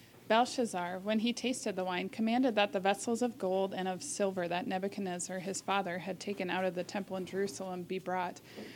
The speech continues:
that the king and his lords, his wives and his concubines might drink from them. Then they brought in the golden vessels that they had taken out of the temple, the house of God in Jerusalem, and the king and his lords, his wives and his concubines drank from them.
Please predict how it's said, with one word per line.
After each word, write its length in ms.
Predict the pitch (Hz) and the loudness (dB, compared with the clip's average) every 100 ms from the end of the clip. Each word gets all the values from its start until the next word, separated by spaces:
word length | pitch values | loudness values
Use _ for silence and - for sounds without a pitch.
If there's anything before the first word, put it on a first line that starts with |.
| - | -2
that 140 | 208 208 | 2 2
the 80 | |
king 420 | 202 262 269 285 285 | 2 4 8 8 6
and 140 | 214 | 2
his 220 | 214 208 | 2 0
lords, 680 | 196 185 180 180 175 - - - - - | 0 0 0 -2 -4 -10 -12 -16 -20 -8
his 220 | - 196 | 2 4
wives 400 | 196 196 214 226 | 6 6 6 2
and 160 | 208 202 | 0 0
his 160 | 214 - | 0 -2
concubines 680 | 190 175 180 175 175 175 185 | -2 -2 -2 -2 -2 -4 -2
might 200 | 190 180 | -2 -2
drink 300 | 180 180 - | -6 -8 -8
from 200 | 180 175 | -8 -6
them. 280 | 92 202 - - - - - | -4 -6 -8 -18 -20 -20 -2
Then 120 | 240 247 | 4 6
they 100 | 269 | 8
brought 260 | 220 220 | 8 8
in 120 | 220 | 6
the 80 | 208 | 0
golden 440 | 202 185 202 214 196 | 2 2 2 2 0
vessels 440 | 175 - 190 175 | -2 -2 -6 -2
that 120 | 185 | 0
they 120 | 190 | 4
had 120 | 180 180 | 2 2
taken 300 | 208 208 190 | -2 0 0
out 160 | 180 | 0
of 80 | 175 | -2
the 100 | 180 | -4
temple, 400 | - 185 175 175 | -4 -6 -4 -4
the 120 | 185 | -4
house 320 | - 208 214 | 2 2 2
of 160 | 240 - | -2 0
God 280 | 185 175 175 | 2 2 0
in 160 | 185 | -4
Jerusalem, 600 | 185 175 185 - 180 180 175 - - - - | -2 -2 -2 -4 -6 -6 -6 -14 -20 -10 4
and 140 | 220 | 4
the 40 | |
king 220 | 220 262 269 | 6 6 8
and 80 | |
his 180 | 285 285 | 6 6
lords, 360 | 202 196 196 - | 4 6 4 2
his 200 | 214 196 | -2 4
wives 300 | 185 185 190 | 4 4 0
and 160 | 180 | -2
his 140 | 196 - | -4 -4
concubines 680 | 190 185 185 175 175 175 | -4 -4 -2 -2 -2 -6
drank 320 | - 180 180 - | -4 -4 -4 -6
from 240 | 180 175 | -8 -4
them. 260 | 175 180 | -4 -4